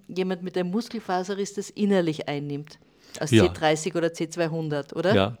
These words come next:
Speaker 2: ich hab das am eigenen Leib schon erlebt. Das wird sofort warm. Also es ent-, entsteht so eine ganz angenehme Wärme bei so einem Muskelbündelriss. Der Schmerz lässt nach, der innerliche Schmerz. Das Gehen wird leichter.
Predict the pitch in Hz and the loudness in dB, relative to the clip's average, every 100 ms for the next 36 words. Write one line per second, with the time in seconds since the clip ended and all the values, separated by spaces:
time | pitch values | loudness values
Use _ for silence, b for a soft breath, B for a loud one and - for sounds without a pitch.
0 | _ - 110 117 120 - 107 113 107 104 | _ -4 -2 -2 -2 -2 0 2 2 0
1 | 98 101 135 - 131 127 117 110 110 - | 2 2 2 0 -2 -2 -2 0 -2 -4
2 | - B B B 107 - 113 113 113 - | -20 B B B -6 0 0 0 -4 -6
3 | - 113 - 92 90 90 107 143 151 _ | 0 0 0 -2 0 2 0 -4 -8 _
4 | - 92 104 92 - - - _ _ - | -6 -4 -4 -4 -10 -18 -20 _ _ -6
5 | 104 101 107 - 101 - - 110 - - | -4 -2 -4 -2 -4 -6 -4 -4 -4 -6
6 | 104 101 117 139 - 123 117 120 107 101 | -6 -4 -4 -4 -4 -4 0 0 0 -2
7 | 87 90 98 127 147 B B B B 110 | -2 -4 -4 -4 -6 B B B B -4
8 | 104 113 107 120 - 127 - 120 113 110 | -2 0 0 -2 -4 -8 -4 -4 -4 -4
9 | 117 - - B - - 117 107 98 - | -4 -6 -10 B -14 -10 -6 -2 -2 -2
10 | 101 98 123 - 123 113 - 107 117 - | -2 -2 -2 -4 -4 -6 -4 -4 -4 -6
11 | - 110 117 120 104 104 104 - 95 104 | -10 -6 -2 -2 -4 -6 -8 -6 -4 -4
12 | - - B B B B 107 92 - - | -6 -10 B B B B -4 -4 -6 -6
13 | 110 110 127 123 113 208 104 104 107 - | -4 -2 0 2 0 0 -2 -2 -4 -4
14 | 117 | -4